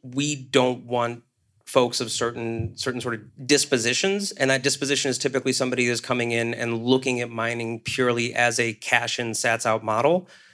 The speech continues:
that have no interest in learning about how the industry works, have no interest in learning about the machines and how the machines operate,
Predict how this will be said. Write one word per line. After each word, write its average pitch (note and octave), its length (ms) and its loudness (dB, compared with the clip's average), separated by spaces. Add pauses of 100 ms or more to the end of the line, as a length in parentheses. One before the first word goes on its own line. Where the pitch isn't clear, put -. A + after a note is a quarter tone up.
(120)
that A#2 120 6
have A#2+ 140 4
no B2 240 6
interest B2+ 420 2
in A#2+ 160 -2
learning A#2+ 320 4
about A#2 240 4
how A2+ 120 2
the A2+ 120 -4
industry A2+ 300 -6
works, F3+ 400 2
have A#2+ 180 2
no B2 180 4
interest A#2+ 420 -2
in A#2+ 240 -2
learning A#2+ 200 2
about A#2 220 2
the A#2 60 -4
machines C3 520 0
and A#2+ 120 -2
how A#2+ 100 0
the A#2 60 -4
machines A2 320 -6
operate, C3+ 580 4